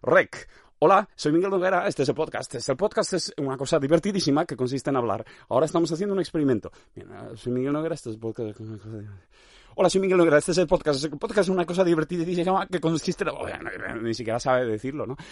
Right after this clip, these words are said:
Hola, este, hola, soy Miguel Noguera, este es el podcast. El podcast es una cosa divertidísima que consiste en hablar.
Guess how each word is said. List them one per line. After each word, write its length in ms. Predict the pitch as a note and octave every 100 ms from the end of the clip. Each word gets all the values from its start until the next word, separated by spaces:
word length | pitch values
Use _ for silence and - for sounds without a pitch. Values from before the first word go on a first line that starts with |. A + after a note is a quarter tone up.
| - F#3+ C#3
Hola, 160 | - F3+
este, 200 | - G#3
hola, 340 | E3 F3 F#3 F#3
soy 120 | G3+
Miguel 200 | G#3 G#3
Noguera, 200 | E3 D3+
este 160 | -
es 60 | G3+
el 60 | F#3+
podcast. 320 | E3 - C#3+
El 100 | F3+
podcast 320 | B3 - G3
es 120 | E3+
una 120 | F#3+
cosa 220 | F#3 F#3+ G3
divertidísima 840 | F3+ - F#3 D3+ F3 F3+ F#3 F#3
que 80 | F3
consiste 340 | D#3+ D3 E3
en 60 | E3
hablar. 240 | C#3 G#2+